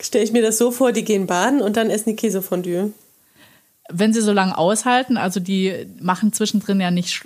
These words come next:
Speaker 2: äh, zu, aber die Badezeit geht vielleicht bis
Speaker 1: Ah.
Speaker 2: neunzehn Uhr oder bis achtzehn Uhr und danach wird, ähm, dann sind die Leute normalerweise auch nicht mehr im Wasser. Also dann wechselt das quasi
Speaker 1: Mhm.
Speaker 2: zum Barbetrieb, aber so wie du beschrieben hast, ist halt direkt am Wasser
Speaker 1: Mhm.
Speaker 2: und du kriegst, kannst statt Bratwurst <laughs> halt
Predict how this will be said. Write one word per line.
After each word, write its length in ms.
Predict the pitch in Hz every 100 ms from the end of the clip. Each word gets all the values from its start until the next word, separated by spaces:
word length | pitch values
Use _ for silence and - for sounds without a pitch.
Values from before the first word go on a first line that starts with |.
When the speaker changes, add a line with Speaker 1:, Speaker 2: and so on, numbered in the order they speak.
| -
Speaker 2:
äh, 260 | 175 165
zu, 360 | 165 - 277 330 -
aber 300 | 180 185 -
die 260 | 175 185 190
Badezeit 680 | 180 180 226 226 202 196 -
geht 160 | 180
vielleicht 240 | 180 170 175
bis 100 | 220
Speaker 1:
Ah. 220 | 233 226
Speaker 2:
neunzehn 240 | 220 214
Uhr 340 | 202 202 196 190
oder 180 | 185 180
bis 140 | 175
achtzehn 440 | - 175 180 - 214
Uhr 200 | 202 190
und 120 | 180
danach 460 | 165 165 180 - -
wird, 280 | 180 180 156
ähm, 400 | 160 165 165 180 _ -
dann 400 | 208 214 214 214
sind 220 | 202 240 247
die 80 |
Leute 260 | 180 185 233
normalerweise 580 | 190 165 196 190 185 175
auch 60 |
nicht 180 | 185 180
mehr 120 | 175
im 120 | 160 -
Wasser. 360 | 156 160 151
Also 240 | - 170 165
dann 300 | 175 180 170
wechselt 360 | 196 - 202
das 160 | 185 175
quasi 300 | - 170 226
Speaker 1:
Mhm. 60 | 185
Speaker 2:
zum 140 | 208
Barbetrieb, 520 | 156 196 240 - 262
aber 160 | - 190
so 120 | 190 214
wie 80 |
du 120 | 196 220
beschrieben 360 | 226 - 214
hast, 120 | 196 - - 196
ist 160 | -
halt 160 | 226 214
direkt 280 | 196 196 -
am 200 | 175 160
Wasser 340 | 180 254 240
Speaker 1:
Mhm. 60 | 202
Speaker 2:
und 100 | 190
du 80 | 180
kriegst, 340 | - 202 -
kannst 460 | 196 190 - - -
statt 220 | 190 175
Bratwurst 580 | - 180 - 214 214 214
<laughs> 0 |
halt 160 | 214